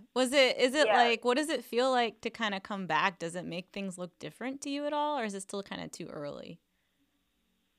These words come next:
Speaker 2: Well, I haven't been back yet. I was supposed to go back yesterday, so, but I didn't go back. Um, 'cause we're going back, we're coming back for covid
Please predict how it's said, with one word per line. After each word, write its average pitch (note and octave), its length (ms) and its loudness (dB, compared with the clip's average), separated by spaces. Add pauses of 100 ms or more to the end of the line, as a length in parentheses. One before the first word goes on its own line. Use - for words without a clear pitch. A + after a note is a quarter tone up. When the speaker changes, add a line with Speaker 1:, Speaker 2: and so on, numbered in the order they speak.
Speaker 2:
Well, A3 480 4 (920)
I B3 180 8
haven't D4 160 -14
been B3+ 180 -8
back A#3 300 -4
yet. F#3+ 160 -6
I F#3 140 0
was A3 100 -4
supposed A3+ 140 -18
to G#3 60 -18
go A3 60 -8
back G3+ 180 -4
yesterday, F#3 480 -12 (260)
so, F3+ 580 -4
but E3+ 160 0
I F3 80 -2
didn't F#3 400 -10
go F3 160 -2
back. D3 340 -4 (360)
Um, E3+ 520 -6 (460)
'cause F#3 180 -6
we're F#3+ 200 -4
going F#3+ 260 -2
back, E3+ 220 2
we're E3 120 -8
coming G#3 260 -10
back E3+ 240 -2 (340)
for D3 120 -12
covid E3 440 -6